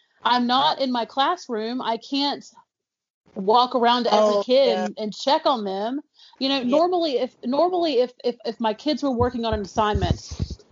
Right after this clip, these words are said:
Speaker 1: I would be up from my desk, walking around their desks like,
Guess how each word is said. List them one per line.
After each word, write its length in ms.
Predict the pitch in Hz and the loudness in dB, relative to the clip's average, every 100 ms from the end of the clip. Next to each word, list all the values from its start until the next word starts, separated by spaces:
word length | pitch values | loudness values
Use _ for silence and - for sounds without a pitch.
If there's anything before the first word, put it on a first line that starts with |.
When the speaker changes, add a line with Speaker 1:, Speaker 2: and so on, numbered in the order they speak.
| - | -6
Speaker 1:
I 120 | 214 240 | 0 0
would 140 | 233 | 0
be 140 | 214 - | -2 0
up 260 | 240 240 - | 2 2 -2
from 140 | 233 | -2
my 140 | 220 202 | -2 -2
desk, 600 | 202 196 185 - - - _ _ _ | 0 0 -2 -10 -20 -20 _ _ _
walking 400 | 202 233 233 240 | 0 2 2 -2
around 280 | 214 214 208 | -2 -2 0
their 140 | 202 196 | -2 -4
desks 540 | 196 196 190 - - | 0 -2 -2 -10 -12
like, 380 | 196 185 175 | -6 -4 -6